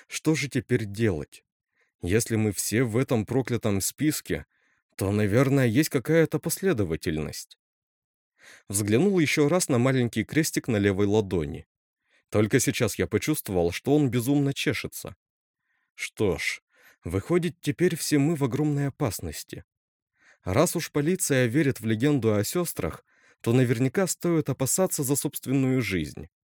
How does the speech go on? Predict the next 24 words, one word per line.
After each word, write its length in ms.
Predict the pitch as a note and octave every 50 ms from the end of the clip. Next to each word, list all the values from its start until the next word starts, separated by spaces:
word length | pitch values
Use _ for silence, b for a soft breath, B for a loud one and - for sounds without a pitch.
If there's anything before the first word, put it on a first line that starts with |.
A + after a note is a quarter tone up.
| _ _ _ _ _ _ _ _ _ _ _
Полицейский 580 | - F#2+ G2+ A#2 A2+ - C#3+ C#3+ B2+ - - B2
сказал, 460 | - - B2 G#2 F#2 F#2 A2 C#3 E3+
что 200 | E3 - - D3+
помочь 400 | - B2+ A2+ A#2+ D3 E3 - -
нам 160 | - D#3 D#3
ничем 320 | D3 D3 - - D3+ D3+ D3+
не 60 | D3+
сможет. 600 | - - - F4 A#3+ D3 G#2+ E2+ D#2 C#2 _ - _ _ _ _ _ _ _ _ _ _ _ _ _
И 120 | - G2+ G2
правда, 440 | - A#2 G#2 F#2 E2 D2 C#2+ C#2+ _ _ _ _ _ _ _
чем 240 | - - D#3 F3 F3
тут 180 | - F3+ D3 -
поможешь? 640 | - E3+ E3+ D3 A2+ F2 D#2 D2 - - - _ _ _ _ _ _ _ _ _ _ _ _ _ _ -
Но 180 | F#2+ G2 A2+ A2+
кто-то 280 | - C3 A#2+ - G#2
ведь 260 | F2 E2+ F#2 E2 F2+
должен. 540 | G2 B2+ C#3+ D3+ D3 A#2+ - - D2+ C#2+ D2+ _ _ _ _ _ _ _ _ _ _ _ _ _ _ _ _ _ _ _ _ _ _ _ _ _ _ _ _ _ _ -
Внезапно 560 | G2+ F2+ F#2+ G#2+ A2 G#2+ E3 F#3 F#3 - F3+
я 160 | D#3+ D3+ C#3+
услышал 480 | C3+ C3 C3 - E3+ G3 - - D3+ C#3
душераздирающий 1080 | B2 E3+ F#3+ - E3+ D3+ D3 D3+ A#2+ G2 G#2+ B2 B2+ D#3 F3 E3+ D#3+ D3 - - C#3
скрежет 500 | B2 - - B2 C#3 E3 D3+ E3+ E3+ -
откуда-то 460 | C3 - - - D3 B2+ C3+ - -
справа. 640 | B2+ - - - C#3+ B2+ B2+ A2+ F#2 D2+ C2 - -